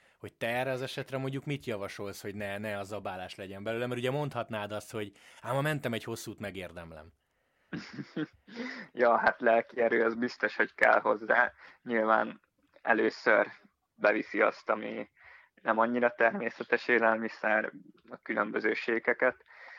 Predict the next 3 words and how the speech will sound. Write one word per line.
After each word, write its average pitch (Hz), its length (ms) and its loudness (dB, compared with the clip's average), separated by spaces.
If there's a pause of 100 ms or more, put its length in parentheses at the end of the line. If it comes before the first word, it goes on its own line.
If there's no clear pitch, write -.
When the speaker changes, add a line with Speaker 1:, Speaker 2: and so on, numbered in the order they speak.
(400)
Speaker 2:
viszont - 380 -6
utána, 110 720 2 (880)
mm, 110 260 -12